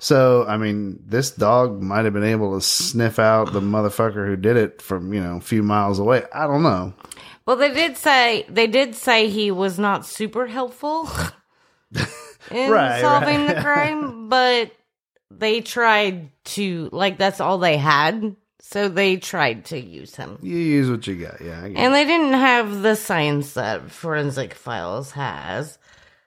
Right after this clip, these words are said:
Speaker 2: Like, we've seen dogs on Forensic Files solve murders, and
Speaker 1: Well, but even that's not an exact science.
Speaker 2: Nothing's an exact science, but this dog tried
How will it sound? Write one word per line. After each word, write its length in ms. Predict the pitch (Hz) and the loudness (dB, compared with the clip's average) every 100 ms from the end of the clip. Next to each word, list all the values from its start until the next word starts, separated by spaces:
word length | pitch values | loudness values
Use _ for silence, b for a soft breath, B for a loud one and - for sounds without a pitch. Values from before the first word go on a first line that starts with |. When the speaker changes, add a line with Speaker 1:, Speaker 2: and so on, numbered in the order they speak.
| b b b - | b b b -2
Speaker 2:
Like, 220 | 175 156 | -2 0
we've 300 | 175 214 190 | 0 2 2
seen 500 | - 240 240 214 175 | 2 4 6 4 4
dogs 440 | 156 143 139 147 | 6 4 2 0
on 240 | 139 143 135 | 2 2 2
Forensic 560 | 139 135 143 139 139 | 0 2 2 0 -2
Files 800 | - - - - 151 143 127 139 135 | -8 -16 -12 0 2 2 2 -2 -4
solve 440 | - 143 139 135 | -2 2 4 4
murders, 840 | 147 143 131 123 123 156 180 156 - | 2 2 0 -2 -2 -2 -4 -6 -4
and 1120 | - 151 151 156 160 165 165 170 175 180 175 - b b b b b b b b - | 0 0 0 0 -2 -2 -2 -2 0 -2 -4 -8 b b b b b b b b -2
Speaker 1:
Well, 200 | 156 147 | 0 4
but 100 | 151 | 4
even 300 | 165 139 104 | 4 2 2
that's 400 | 107 117 117 - | 2 2 2 -2
not 200 | 98 95 | -2 -2
an 120 | 92 | -4
exact 520 | 90 90 92 90 87 - | -8 -6 -6 -6 -8 -10
science. 840 | - 90 95 80 85 85 - - | -8 -6 -6 -8 -12 -12 -12 -2
Speaker 2:
Nothing's 600 | 277 359 - 202 170 156 | 2 2 2 2 2 2
an 100 | 156 | 0
exact 500 | 139 139 151 104 123 | 0 0 -2 -2 -4
science, 440 | 190 175 147 151 156 | -2 0 0 -2 -4
but 260 | 208 202 - | -2 -2 -4
this 420 | 214 359 392 - | 0 2 2 0
dog 360 | 269 262 262 | 2 2 0
tried 640 | - 220 180 156 170 220 | -2 2 4 4 2 0